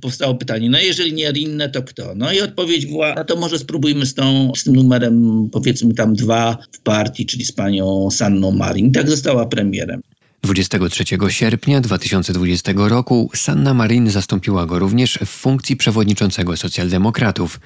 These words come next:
Speaker 2: i tchnęła nowe życie w tę partię, o czym mówił wcześniej Jan Hopsu i o czym mówi także politolog Teivo Teivainen z Uniwersytetu w Helsinkach, bo przyciągnęła wielu młodych ludzi.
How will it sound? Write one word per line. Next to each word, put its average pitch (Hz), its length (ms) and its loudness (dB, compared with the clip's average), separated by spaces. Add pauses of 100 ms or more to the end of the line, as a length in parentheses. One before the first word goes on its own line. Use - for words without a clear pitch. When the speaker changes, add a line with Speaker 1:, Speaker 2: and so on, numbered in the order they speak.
(420)
Speaker 2:
i 165 80 0
tchnęła 143 460 0
nowe 131 340 2
życie 110 360 0
w 101 60 -6
tę 113 220 2
partię, 95 540 -2 (280)
o 101 120 -2
czym 92 200 0
mówił 87 340 -2
wcześniej 101 420 -2
Jan 107 200 2
Hopsu 107 460 0 (340)
i - 100 -2
o - 80 -2
czym 123 200 2
mówi 127 440 4 (100)
także 107 440 0
politolog 104 580 0
Teivo 107 460 0
Teivainen 85 680 -2
z 85 60 -6
Uniwersytetu 95 600 -2
w - 60 -14
Helsinkach, 107 680 0 (340)
bo 127 120 0
przyciągnęła 113 640 0
wielu 85 220 -2
młodych 98 340 0
ludzi. 92 400 0